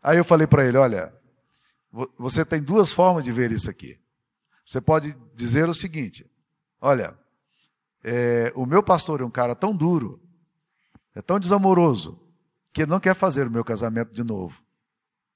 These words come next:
Ou você pode dizer, 'Rapaz, o meu pastor, eu sei que ele me ama, mas por causa daquilo que tá no coração dele, ele não quer ferir a sua própria consciência.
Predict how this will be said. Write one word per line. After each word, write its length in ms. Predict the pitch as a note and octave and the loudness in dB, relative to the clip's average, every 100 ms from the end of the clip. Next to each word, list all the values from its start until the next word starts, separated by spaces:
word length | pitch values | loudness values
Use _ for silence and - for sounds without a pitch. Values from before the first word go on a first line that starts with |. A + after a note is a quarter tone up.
| _ - | _ -4
Ou 100 | D#3 | -2
você 180 | D3+ D#3+ | -2 -2
pode 220 | - D#3+ | 0 0
dizer, 380 | D3 A#2+ A#2+ F2+ | -2 -2 -4 -2
'Rapaz, 580 | B2 - D3+ A2 - - _ _ _ _ _ _ _ _ _ - _ | -2 4 4 2 -8 -16 _ _ _ _ _ _ _ _ _ -20 _
o 60 | |
meu 160 | A#2 D#3+ | -8 0
pastor, 520 | F3 - F3+ C3+ D#2+ _ _ _ _ _ _ _ | 0 0 -4 -4 -8 _ _ _ _ _ _ _
eu 80 | - | -8
sei 200 | - F#3+ | -2 -2
que 100 | F#3+ | 0
ele 100 | F3 | -2
me 120 | E3 | 0
ama, 360 | D3+ A#2 F#2+ D2+ _ _ _ _ _ _ _ _ _ _ _ _ - | 0 0 -4 -10 _ _ _ _ _ _ _ _ _ _ _ _ -12
mas 140 | B2+ | -8
por 120 | D#3 | -6
causa 280 | D#3 E3+ D3+ | 0 0 0
daquilo 280 | D#3 - F3+ | -4 -4 -6
que 120 | F3 | 0
tá 160 | - E3+ | 6 6
no 100 | F3 | 8
coração 500 | E3+ E3 D#3+ E3 D#3+ | 6 6 2 -4 -2
dele, 400 | C3 F2 D2+ _ _ _ _ _ _ _ _ _ _ _ | -2 -2 -8 _ _ _ _ _ _ _ _ _ _ _
ele 160 | - B2+ | -8 -4
não 100 | D#3+ | -2
quer 220 | - D#3 | 2 0
ferir 500 | D3+ D#3+ A#2 A2 G2+ _ _ _ | 2 -2 -2 -4 -6 _ _ _
a 80 | G2+ | -8
sua 180 | - C#3 | -2 0
própria 300 | C3+ B2+ B2+ | 2 0 -2
consciência. 680 | B2 A#2 A#2 F#2 D#2 - | -2 -6 -4 -6 -8 -14